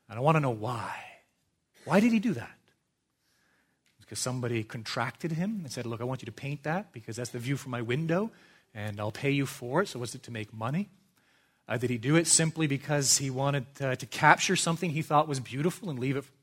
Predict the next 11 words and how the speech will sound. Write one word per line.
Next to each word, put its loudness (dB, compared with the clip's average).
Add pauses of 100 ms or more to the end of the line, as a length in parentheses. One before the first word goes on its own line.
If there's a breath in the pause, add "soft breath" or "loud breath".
for -10
posterity? 2 (500 soft breath)
Or 10
did 8
he 10
do 12
it 12
for 12
his 12
own 10 (220)
pleasure? 6